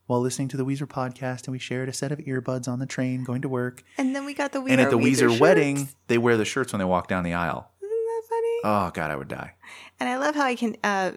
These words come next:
Speaker 2: actually take all my shirt ideas and make them shirts, but not really
Speaker 1: Yeah.
Speaker 2: spend the money and make an actual shirt.
Speaker 1: Yeah, as
Speaker 2: And,
Speaker 1: we knew
Speaker 2: and share my ideas with the world.
Speaker 1: um, as we knew it would, because we have so much ground to cover and to make up for. This is the longest intro we have done yet.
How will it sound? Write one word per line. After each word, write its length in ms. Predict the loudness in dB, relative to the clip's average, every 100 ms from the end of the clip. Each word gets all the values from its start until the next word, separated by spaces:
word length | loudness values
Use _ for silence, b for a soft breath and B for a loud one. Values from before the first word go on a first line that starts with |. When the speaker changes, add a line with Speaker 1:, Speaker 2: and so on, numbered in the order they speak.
| -10 _ _ -10 -4
Speaker 2:
actually 360 | -4 -2 -4
take 220 | -2 -4 -2
all 100 | -2
my 120 | -4
shirt 220 | -4 -2
ideas 420 | -2 -2 -2 -2
and 100 | -4
make 180 | -6 -6
them 100 | -8 -6
shirts, 460 | -6 -6 -8 -14
but 200 | -12 -10
not 180 | -8 -8
really 400 | -8 -8 -10 -12 -18 _ _ _ _
Speaker 1:
Yeah. 80 | -20 -18
Speaker 2:
spend 260 | -12 -10 -8
the 40 |
money 220 | -8 -10 -12
and 80 | -14 _ _ _
make 200 | -14 -12
an 60 | -12
actual 320 | -12 -10 -12
shirt. 380 | -10 -8 -8 -12 b b b b -14
Speaker 1:
Yeah, 100 | -6 0
as 140 | 2
Speaker 2:
And, 40 | 4
Speaker 1:
we 100 | 4
knew 300 | 6 6 4
Speaker 2:
and 100 | 2
share 280 | -2 -2 -4
my 120 | -6
ideas 460 | -6 -8 -10 -12
with 80 | -12
the 80 | -10
world. 500 | -8 -6 -6 -10 -12 _ _ _ _ _ _ _ _ -8
Speaker 1:
um, 320 | -6 -6 -12 _ _ _ _ _
as 160 | 0 4
we 80 | 4
knew 160 | 4
it 60 | 4
would, 320 | 2 0 -2
because 260 | -6 -6 -4
we 80 | -4
have 120 | -4
so 140 | -2
much 260 | -2 -4 -4
ground 280 | -2 0 -2
to 80 | -6
cover 280 | -6 -6
and 80 | -6
to 60 | -8
make 160 | -10 -8
up 140 | -10
for. 320 | -8 -8 -8
This 200 | -10 -8
is 140 | -8 -6
the 200 | -6 -6
longest 540 | -6 0 0 0 -4
intro 340 | -4 -6 -2 -2
we 140 | -2
have 140 | -6 -4
done 200 | -4 -2
yet. 280 | -6 -8